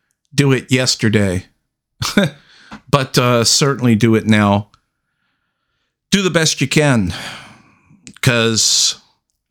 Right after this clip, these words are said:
this is gonna be rough. This is going to be jolting. I believe it's going to be something that's going to make the couple of years, the whole covid thing, by comparison, look like a tea party.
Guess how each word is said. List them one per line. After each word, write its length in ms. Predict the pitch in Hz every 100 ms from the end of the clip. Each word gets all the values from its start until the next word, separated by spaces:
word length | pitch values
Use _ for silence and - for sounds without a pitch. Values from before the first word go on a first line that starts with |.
| _ _ _ _ _ -
this 220 | 131 170
is 80 | 185
gonna 240 | - 143
be 160 | 139 127
rough. 480 | 123 - - - - _ _ _ _ -
This 320 | 113 123 117 117
is 180 | 110
going 380 | - 117 117 113
to 80 | 107
be 540 | 90 117 113 110 104 - _ _ _ - 104
jolting. 800 | - 139 139 139 107 90 98 - _ _ _ _ _ - - - - - _
I 140 | - 123
believe 640 | 127 127 131 135 131 117
it's 200 | 123 -
going 320 | - 120 123
to 80 | 113
be 180 | 104 110
something 800 | 104 - 123 123 113 104 104 95
that's 380 | - 104 101 -
going 240 | 110 110
to 60 | 107
make 340 | 107 98 -
the 360 | 110 107 101 101 _ _ _ _ _ _ _ _ _ _ _ _
couple 320 | - 151 151
of 60 | 123
years, 640 | 107 117 117 120 113 -
the 100 | -
whole 340 | 104 120 113 -
covid 540 | - 147 139 127 95
thing, 380 | - 104 104 107
by 180 | 104 98
comparison, 840 | 85 104 101 113 113 113 110 101 98
look 220 | 98 -
like 160 | 92
a 60 | 95
tea 260 | - 139 123
party. 480 | - 78 69 -